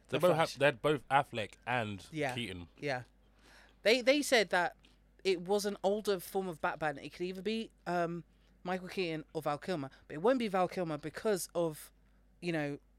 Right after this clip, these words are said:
Speaker 2: uh, his stroke and not being able to talk and everything. So it will be Michael Keaton.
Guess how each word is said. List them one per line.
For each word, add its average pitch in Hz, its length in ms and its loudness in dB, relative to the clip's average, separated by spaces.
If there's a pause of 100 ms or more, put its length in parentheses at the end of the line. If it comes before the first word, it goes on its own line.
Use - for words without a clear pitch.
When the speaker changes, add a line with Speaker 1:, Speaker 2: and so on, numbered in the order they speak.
(120)
Speaker 2:
uh, 151 200 2
his 156 160 -6
stroke 160 480 0
and 151 140 -4
not 135 120 -10
being 151 140 -4
able 147 160 -4
to 135 60 -14
talk 170 500 -2
and 147 80 -6
everything. 147 320 -8 (240)
So - 120 -2
it 151 100 2
will 175 160 2
be 156 140 -2
Michael 143 360 -8
Keaton. 127 320 -8